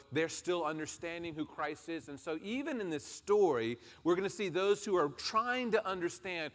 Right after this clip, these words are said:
what does it mean? What is happening? Who is this Jesus? And if he is what he is showing himself to be, what does that mean for me? What am I supposed to do? All of that happens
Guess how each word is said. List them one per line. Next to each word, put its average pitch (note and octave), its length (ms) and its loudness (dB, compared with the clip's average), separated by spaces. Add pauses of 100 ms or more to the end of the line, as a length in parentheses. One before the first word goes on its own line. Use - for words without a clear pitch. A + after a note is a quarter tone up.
(180)
what A3 380 -2
does A3+ 200 -4
it G#3 140 -4
mean? F3 380 -2
What A#3 180 0
is B3 220 -4
happening? G#3 460 -4 (200)
Who C4+ 280 0
is C4 220 0
this G3 320 -6
Jesus? G#3+ 460 -2 (240)
And G3+ 160 0
if G3+ 160 0 (200)
he A#3 240 0
is C4 360 0
what A#3 320 2 (600)
he A#3 160 2
is G#3+ 100 0
showing B3 400 0
himself A3+ 400 0
to G#3 80 4
be, G#3+ 140 0
what G3+ 180 4
does A3+ 100 0
that G#3+ 180 2
mean G#3+ 200 -2
for G#3 120 -2
me? A3+ 140 0
What G#3 180 6
am G#3 140 2
I G#3 80 2
supposed G#3 380 -2
to G3 80 -4
do? G3+ 240 0 (240)
All C4+ 200 6
of C4 60 4
that B3 160 6
happens F#3 640 -2